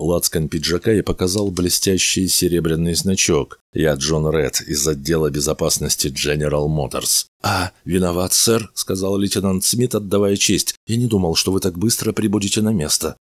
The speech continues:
«Вы проверили отпечатки пальцев, лейтенант?»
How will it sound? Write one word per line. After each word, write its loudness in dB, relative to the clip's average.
«Вы 0
проверили 2
отпечатки -2
пальцев, -2
лейтенант?» -4